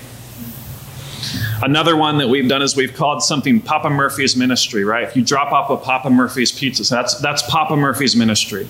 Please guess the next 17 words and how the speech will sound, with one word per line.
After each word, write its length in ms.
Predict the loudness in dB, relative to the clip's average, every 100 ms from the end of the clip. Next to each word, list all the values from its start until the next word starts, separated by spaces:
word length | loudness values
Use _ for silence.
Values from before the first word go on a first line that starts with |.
| -6
right? 340 | -4 -2 -4 -10 -18 -20 -20 -20 -20 -20 -20 -6 -2
It's, 240 | -2 0
it's 160 | 0 0
just 180 | 0 2
a 60 |
way 480 | 4 4 4 4 2
of 120 | 4
saying 300 | 2 2 0
a 100 | 0
nice 380 | 0 0 0 0
thing 160 | 0 0
that 80 |
I'm 140 | 0 4
doing 180 | 4 4
is 180 | -2 -4
actually 520 | -6 -2 0 2 4
ministry, 720 | 4 4 4 2 2 -2 -6